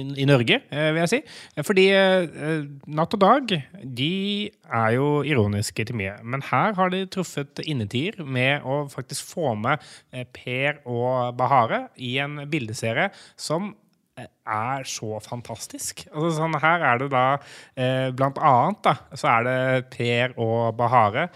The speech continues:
hvor Bahare har, har på seg spionhatt, eh, og, og det er sånn svart-hvitt, sånn sepia,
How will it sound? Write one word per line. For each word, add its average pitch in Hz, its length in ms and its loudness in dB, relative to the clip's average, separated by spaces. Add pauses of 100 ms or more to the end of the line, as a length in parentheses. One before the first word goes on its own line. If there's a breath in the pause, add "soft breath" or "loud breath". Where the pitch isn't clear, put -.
(260 loud breath)
hvor 117 280 -4
Bahare 120 400 2
har, 120 220 0
har - 160 -4
på 110 80 -10
seg 113 160 -4
spionhatt, 113 920 -4
eh, 120 580 0
og, 113 460 -2
og 110 160 -4
det 113 100 -2
er 107 80 -8
sånn 104 80 -10
svart-hvitt, - 560 -4
sånn - 140 -2
sepia, 113 640 -2